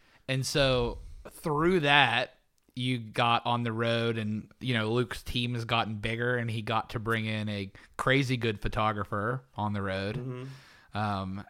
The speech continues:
Speaker 1: and why don't you tell us about, you know, Mister Bergman and how you got to meet him and then how you got into the photography world from there?
Speaker 2: Oh, so, um, I'm also a photographer.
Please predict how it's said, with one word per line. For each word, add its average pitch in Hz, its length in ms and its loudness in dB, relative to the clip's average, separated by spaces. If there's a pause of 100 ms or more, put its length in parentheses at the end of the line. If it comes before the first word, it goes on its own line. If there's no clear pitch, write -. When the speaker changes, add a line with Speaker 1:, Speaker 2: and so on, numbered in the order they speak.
(120)
Speaker 1:
and 107 540 -2 (1000)
why 127 120 0
don't 131 160 0
you 147 60 -6
tell 131 160 4
us 120 120 0
about, 113 360 0 (200)
you 120 80 -4
know, 110 180 -2 (180)
Mister 120 300 -6
Bergman 120 640 0
and 117 160 -4
how 117 100 4
you 113 120 4
got 113 140 0
to 123 60 -4
meet 113 220 0
him 113 300 -2
and 107 160 -4
then 104 360 -6 (320)
how 117 200 4
you 110 200 0
got 110 240 0
into 107 260 -4
the 104 180 -2
photography 110 540 -4
world 101 260 -8
from 101 160 -10
there? 104 340 -8 (640)
Speaker 2:
Oh, 123 300 2 (180)
so, 113 480 10
um, 101 640 6 (340)
I'm 127 100 6
also 160 240 6
a - 20 4
photographer. 117 600 2